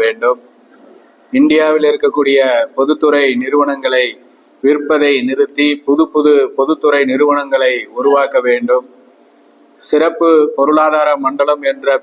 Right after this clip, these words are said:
பெயரில் மலைவாழ் மக்களையும் இயற்கையும் அழிக்கக்கூடிய அந்த செயல்களை நிறுத்த வேண்டும், அதே போன்று சிறப்பு பொருளாதார மண்டலம் என்ற பெயரில் தொழிலாளர்களுடைய உரிமையை பறிக்கக்கூடிய விஷயத்தை நிறுத்த வேண்டும், நலிந்து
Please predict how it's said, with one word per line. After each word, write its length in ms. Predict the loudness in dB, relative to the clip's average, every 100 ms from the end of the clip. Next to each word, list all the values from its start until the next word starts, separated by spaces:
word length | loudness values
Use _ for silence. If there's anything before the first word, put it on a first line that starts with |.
| 0
பெயரில் 420 | 0 2 0 -2 -12 -20 _ _ _ _ _ _ _ _ -8 -2
மலைவாழ் 440 | 0 2 2 0 -4
மக்களையும் 520 | -4 0 0 -2 -10 -4 0
இயற்கையும் 640 | 0 0 0 2 0 0 -2
அழிக்கக்கூடிய 640 | -2 -2 -2 0 0 2 0 0 -2 -2
அந்த 220 | 0 0
செயல்களை 420 | 0 0 0 0 -2 -6
நிறுத்த 240 | -4 -2 0
வேண்டும், 380 | -2 -2 -2 -4 -8 -20 _ _ _ _ _ _ -4
அதே 200 | 0 0 0
போன்று 340 | -2 0 0 0 -2 -8 _ _ -8
சிறப்பு 320 | -2 -2 0 -2
பொருளாதார 500 | 0 0 0 0 0 0 -2
மண்டலம் 360 | -4 -4 -4 -6
என்ற 160 | -2 -2
பெயரில் 460 | 0 0 2 0 -4 -2
தொழிலாளர்களுடைய 880 | 0 2 2 0 0 0 -2 -2 -4 -2
உரிமையை 440 | -2 0 0 0 -2 -4
பறிக்கக்கூடிய 500 | -4 -2 -2 -2 0 0
விஷயத்தை 420 | 0 -4 -6 -2 -2 -2
நிறுத்த 240 | -4 -2 0
வேண்டும், 380 | 0 0 -2 -4 -10 -20 -20 -20 -20 _ _ _ -2
நலிந்து 460 | 0 2 2 2